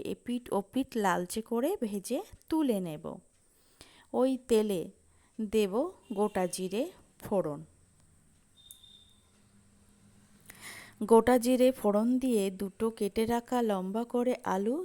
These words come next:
দিয়ে দিলাম। দিয়ে low to medium আঁচে এটাকে লালচে করে ভেজে নেব।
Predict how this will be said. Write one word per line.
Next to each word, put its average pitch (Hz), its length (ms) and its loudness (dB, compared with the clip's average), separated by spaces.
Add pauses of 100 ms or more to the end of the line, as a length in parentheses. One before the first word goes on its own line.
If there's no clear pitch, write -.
দিয়ে 226 260 -2
দিলাম। 170 400 -8 (680)
দিয়ে 226 400 -2
low 196 180 -4
to 226 260 -6
medium 226 600 -2
আঁচে 240 380 -6
এটাকে 196 500 -4
লালচে 247 520 -4
করে 208 340 -4
ভেজে 226 400 -2
নেব। 180 240 -6